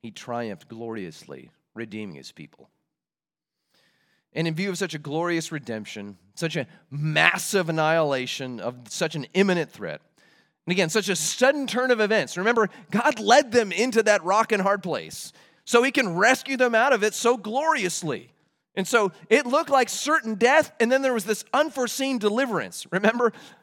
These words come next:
God said, "Why are you crying to me, Moses?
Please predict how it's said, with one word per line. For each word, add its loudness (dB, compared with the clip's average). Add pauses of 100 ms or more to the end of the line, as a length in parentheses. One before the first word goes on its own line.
(500)
God 4
said, 2 (360)
"Why 2
are 2
you -4
crying 2
to -8
me, -2
Moses? -2